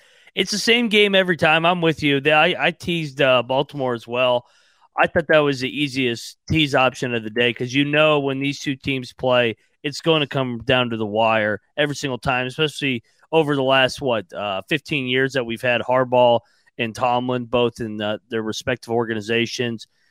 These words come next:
Fantastic game. Uh, big win for the Ravens. They needed it bad, uh,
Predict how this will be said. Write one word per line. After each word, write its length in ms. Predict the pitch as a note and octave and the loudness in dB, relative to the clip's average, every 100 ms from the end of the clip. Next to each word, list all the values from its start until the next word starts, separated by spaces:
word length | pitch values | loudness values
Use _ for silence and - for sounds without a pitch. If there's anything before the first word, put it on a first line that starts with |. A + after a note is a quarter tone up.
| _ | _
Fantastic 560 | D#3+ D3 E3+ E3+ - D3+ | -4 0 2 2 0 -4
game. 400 | C#3 C3+ C3 C3 | 0 2 2 2
Uh, 440 | C3+ A#2+ A#2 A#2+ | 4 4 4 0
big 260 | A#2 F3 F3 | -2 -2 0
win 160 | F3+ E3+ | 0 0
for 100 | E3+ | -4
the 80 | |
Ravens. 400 | B2 A#2+ B2+ G2+ | -2 0 -2 -4
They 120 | A#2 B2 | -6 -4
needed 340 | B2 B2 G#2+ | -2 -2 -4
it 160 | G2 - | -8 -2
bad, 360 | G#2+ G#2 F#2 - _ _ - | 0 0 -2 -8 _ _ -4
uh, 320 | A2 G2+ G2+ | -2 0 -2